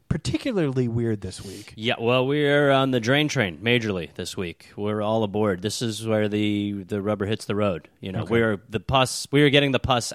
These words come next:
Speaker 2: out.
Speaker 1: All right.
Speaker 2: Uh, we'll do a major drain
Speaker 1: Okay, we don't
Speaker 2: this
Speaker 1: actually
Speaker 2: week, and then next week,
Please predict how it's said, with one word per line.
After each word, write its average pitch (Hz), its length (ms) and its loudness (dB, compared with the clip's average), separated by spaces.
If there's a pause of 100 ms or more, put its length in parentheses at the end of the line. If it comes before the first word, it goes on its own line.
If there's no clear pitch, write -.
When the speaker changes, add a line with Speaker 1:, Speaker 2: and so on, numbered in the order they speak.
Speaker 2:
out. 107 380 -4
Speaker 1:
All 123 100 2
right. 90 120 -4 (280)
Speaker 2:
Uh, 104 200 0
we'll 110 120 0
do 113 160 0
a 107 40 0
major 127 340 0
drain 120 480 -2
Speaker 1:
Okay, 170 220 0
we 147 100 0
don't 165 120 4
Speaker 2:
this 175 140 8
Speaker 1:
actually 143 240 4
Speaker 2:
week, 113 320 2 (400)
and 110 180 -2
then 107 340 -2
next 147 340 2
week, 110 440 -4